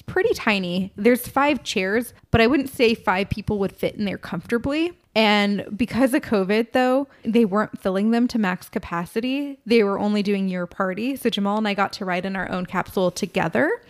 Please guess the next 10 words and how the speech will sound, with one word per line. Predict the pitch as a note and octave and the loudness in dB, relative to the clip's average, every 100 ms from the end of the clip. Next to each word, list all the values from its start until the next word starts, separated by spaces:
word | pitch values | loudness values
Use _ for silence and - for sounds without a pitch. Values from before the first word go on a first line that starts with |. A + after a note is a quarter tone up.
| - - | -18 -8
And | G3+ G3+ | -6 -6
so | - A3 G#3+ G3+ G3+ | -2 0 2 0 -2
you | G#3 A3+ A3+ | 0 2 2
are | A3+ G#3 | 0 0
then | G#3 G#3+ | 0 -2
transported | - A3 G#3+ G#3+ G3 F#3 | -2 -4 -4 -4 -6 -6
six | G#3+ - | -10 -8
hundred | G#3+ G3 F3+ | -6 -6 -6
fifty | G3 - - | -6 -6 -8
feet, | - - C#4 A3 G3 - | -6 -4 -2 -2 -2 -6